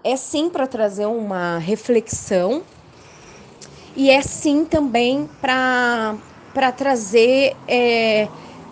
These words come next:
essa reflexão mesmo de, de irmos mais atrás dessas porcentagens. Apesar de ser uma porcentagem, é,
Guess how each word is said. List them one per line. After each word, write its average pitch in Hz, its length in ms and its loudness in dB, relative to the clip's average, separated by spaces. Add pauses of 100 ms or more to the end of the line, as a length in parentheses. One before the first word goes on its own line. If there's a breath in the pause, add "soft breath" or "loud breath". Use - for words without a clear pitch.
(360)
essa 294 200 0
reflexão 466 500 2
mesmo 403 300 2
de, 359 320 2
de 262 180 -6
irmos 320 380 0
mais 302 240 2
atrás 262 560 0
dessas 208 360 -2
porcentagens. 190 800 -6
Apesar 226 520 0
de 240 160 -8
ser 233 240 -2
uma 214 160 -6
porcentagem, 196 800 -4 (520 loud breath)
é, 190 640 -2